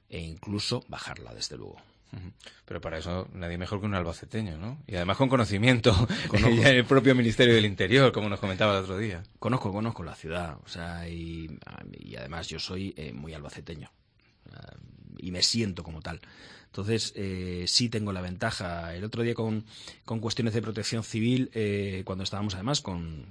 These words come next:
Speaker 1: con el, con este hecho, con la nevada, eh, me llamaban desde Toledo y me decían, "No, es que se, parece que hay un coche que está en tal gasolinera, tal". "Ah, vale, sí, esa es la del restaurante tal".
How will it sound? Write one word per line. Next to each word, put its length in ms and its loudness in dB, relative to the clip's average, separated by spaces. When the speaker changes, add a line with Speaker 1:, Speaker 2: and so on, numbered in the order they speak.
Speaker 1:
con 160 -8
el, 400 -10
con 160 -8
este 280 -6
hecho, 140 -6
con 140 -8
la 80 -8
nevada, 360 2
eh, 340 -4
me 140 -2
llamaban 300 -2
desde 200 0
Toledo 280 -2
y 40 0
me 120 0
decían, 600 -6
"No, 300 -10
es 120 -8
que 100 -2
se, 580 0
parece 380 -6
que 140 -4
hay 160 -4
un 160 -4
coche 420 -4
que 580 -2
está 540 -2
en 220 -4
tal 180 0
gasolinera, 720 -2
tal". 200 -14
"Ah, 180 -10
vale, 240 -10
sí, 160 -4
esa 200 -2
es 40 -4
la 100 -4
del 140 -2
restaurante 580 -2
tal". 180 -2